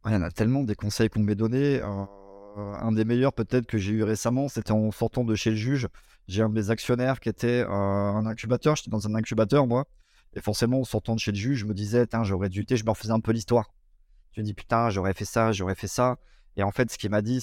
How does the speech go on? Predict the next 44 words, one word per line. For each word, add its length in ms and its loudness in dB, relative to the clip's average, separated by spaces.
il 100 -8
s'appelle 300 0
Arnaud, 260 0
mon 160 -2
hôtasse, 320 0
c'est 100 -4
un 60 -2
incubateur 460 -2
Restart. 380 0
Il 80 -4
m'a 100 0
dit, « 160 0
Max, 280 -2
te 80 0
refais 220 0
pas 160 2
l'histoire, 420 0
tu 120 -10
vas 100 2
te 80 -14
le 60 2
refaire 240 -2
mille 200 -4
fois, 200 2
ça 140 -4
va 100 -2
servir 380 0
à 100 -2
rien. 220 2
Voilà, 200 0
c'est 160 -6
fait, 140 -4
c'est 160 -4
fait. 240 -2
Passe 220 -2
à 60 6
autre 140 2
chose, 200 0
quoi. » 220 -8
Et 80 -8
c'est 120 0
vrai 200 4
que, 100 0
euh, 360 4